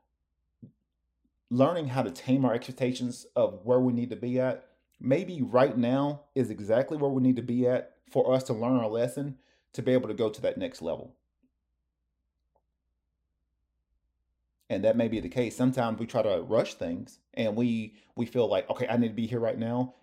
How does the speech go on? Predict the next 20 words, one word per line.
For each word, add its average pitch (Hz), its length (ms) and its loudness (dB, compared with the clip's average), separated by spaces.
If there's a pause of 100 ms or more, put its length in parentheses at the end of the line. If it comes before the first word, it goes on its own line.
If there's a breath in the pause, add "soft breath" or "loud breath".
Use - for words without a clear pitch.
(140 loud breath)
And 127 100 4
we 143 120 -2
haven't 135 340 0
put 135 220 -2
in 131 240 4
all 139 460 4
the 151 60 -2
little 151 320 -6
things 131 520 -4
necessary 104 680 -2
in 107 60 -8
order 107 260 -2 (120)
for 110 180 2
us 120 160 4
to 117 100 -12
create 120 300 -4
that - 140 -4
foundation 110 640 -4 (320 loud breath)
for 107 200 2
us 110 160 4